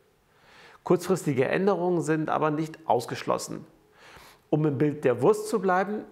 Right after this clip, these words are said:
Gesetze sind wie Würste, man sollte besser nicht dabei sein, wenn sie gemacht werden. Manchmal geschieht Unappetitliches und manchmal eben auch Unvorhersehbares. Als I V D versuchen wir aber dennoch dabei zu sein.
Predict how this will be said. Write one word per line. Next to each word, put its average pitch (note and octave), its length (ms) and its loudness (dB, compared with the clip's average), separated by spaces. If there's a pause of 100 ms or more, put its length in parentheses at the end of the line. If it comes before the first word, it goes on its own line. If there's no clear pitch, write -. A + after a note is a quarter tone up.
Gesetze E3 460 0
sind C#3+ 260 -2
wie C#3 140 0
Würste, D#3 400 0
man C#3+ 200 -2
sollte C3 300 0
besser C3+ 320 -2
nicht C#3 300 -4
dabei A#2+ 320 2
sein, B2+ 260 0
wenn A#2+ 160 -4
sie C3+ 140 -2
gemacht C#3 480 -2
werden. - 320 -6 (440)
Manchmal D#3 360 4
geschieht C3+ 520 -4
Unappetitliches F3 960 -2
und C3+ 160 -8
manchmal B2 460 -4
eben A#2 320 -6
auch B2+ 300 -4 (120)
Unvorhersehbares. A#2 1160 -4 (520)
Als - 200 0
I C#3+ 120 -6
V B2+ 180 0
D C3 360 -2
versuchen C3 600 -4
wir A#2+ 320 -4
aber A2+ 420 -2
dennoch A2+ 380 -4
dabei C3+ 340 0
zu - 180 -12
sein. - 280 -10